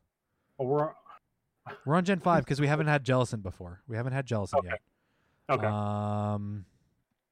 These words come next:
Speaker 2: because, let's see. Phantup and Trevenant and Pumpkaboo
Speaker 1: Honedge.
Speaker 2: are
Speaker 1: Give me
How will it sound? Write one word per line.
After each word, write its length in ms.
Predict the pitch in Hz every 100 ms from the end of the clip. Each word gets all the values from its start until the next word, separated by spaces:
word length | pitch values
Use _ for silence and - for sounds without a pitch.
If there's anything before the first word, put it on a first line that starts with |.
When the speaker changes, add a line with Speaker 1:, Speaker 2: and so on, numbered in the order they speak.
| _ _ _ _ - _ _ _ _ _ _
Speaker 2:
because, 1800 | 117 113 - - 117 117 113 113 113 113 113 113 110 110 110 104 - - 113
let's 240 | 104 -
see. 760 | - - 101 95 90 90 90 87 - _ _ _ _ _ _ _ _ _ _ _ _ _ _ _ _ _ _
Phantup 500 | 147 160 175 165 180
and 120 | - 131
Trevenant 540 | 156 143 139 135 139 _ _ _ _ -
and 160 | 120
Pumpkaboo 540 | - 147 147 139 120 120
Speaker 1:
Honedge. 380 | 170 170 147
Speaker 2:
are 440 | 123 117 113 110 107
Speaker 1:
Give 180 | - 175
me 140 | 185